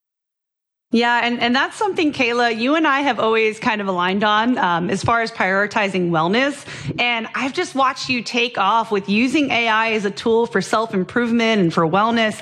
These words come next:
And that actually really sparked me, um, to have interest to reach out to you and, and reconnect.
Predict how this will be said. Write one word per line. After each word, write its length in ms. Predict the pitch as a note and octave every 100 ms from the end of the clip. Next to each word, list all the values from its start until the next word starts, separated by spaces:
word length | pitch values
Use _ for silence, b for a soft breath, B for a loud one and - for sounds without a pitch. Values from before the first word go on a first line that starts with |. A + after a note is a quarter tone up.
| B B B -
And 300 | B3 B3 G3+
that 140 | B3+
actually 580 | D4+ - B4 F#4 A3 G#3
really 320 | B3+ D4+ C#4+
sparked 560 | - F#3 A3 A#3 - B3+
me, 320 | A#3+ A3+ G#3+
um, 320 | G3+ F#3+ F#3
to 200 | - -
have 200 | - B3 A3
interest 440 | A#3 B3+ C4 E3+ -
to 100 | A3
reach 220 | G#3 G3+
out 240 | G3+ A#3
to 100 | -
you 140 | A3+ G3+
and, 160 | F#3+
and 160 | F#3+ G3
reconnect. 640 | G#3 - F#3+ G#3+ F#3+ -